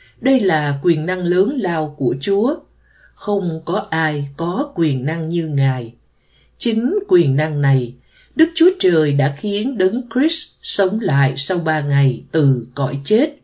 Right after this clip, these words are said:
và làm cho Đấng Christ ngồi bên hữu tại trên thiên đàng. Có thể chúng ta nghĩ rằng sự tạo dựng cõi vũ trụ là biểu hiện vĩ đại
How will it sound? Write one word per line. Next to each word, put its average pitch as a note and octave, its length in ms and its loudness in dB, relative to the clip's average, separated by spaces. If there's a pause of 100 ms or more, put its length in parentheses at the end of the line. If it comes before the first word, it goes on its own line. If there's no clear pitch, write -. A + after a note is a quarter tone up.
(500)
và G3 140 4
làm F3 400 2
cho G3 160 2
Đấng F#3+ 360 -4
Christ D#4 320 0 (380)
ngồi E3+ 380 2
bên G#3 240 2
hữu D#3 400 0 (100)
tại C#3 400 2
trên E3+ 320 0
thiên E3+ 260 0
đàng. C3+ 360 0 (840)
Có C4 120 0
thể F#3 600 -2
chúng G#3+ 400 -2
ta F3 200 -2
nghĩ D#3 240 -2
rằng C#3 420 -2 (440)
sự E3 520 4
tạo D3+ 220 2
dựng C#3 320 0
cõi D#3 360 0
vũ D#3 300 0
trụ C3+ 380 0 (320)
là G3+ 140 2
biểu E3 280 2
hiện D3 480 0
vĩ E3+ 340 2
đại D3 240 -4